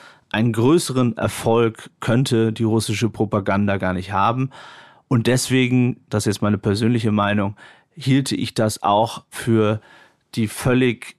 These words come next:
falsche Maßnahme zu diesem Zeitpunkt. Jetzt muss man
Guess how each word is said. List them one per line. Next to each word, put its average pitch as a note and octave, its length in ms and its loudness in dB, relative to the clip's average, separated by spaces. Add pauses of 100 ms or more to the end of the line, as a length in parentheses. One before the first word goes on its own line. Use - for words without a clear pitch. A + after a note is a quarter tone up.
(100)
falsche A2 420 -2
Maßnahme G#2+ 640 0
zu G2+ 160 -6
diesem F#2+ 240 -4
Zeitpunkt. F#2+ 420 -4
Jetzt G2+ 160 -6
muss A#2+ 160 0
man A#2+ 140 2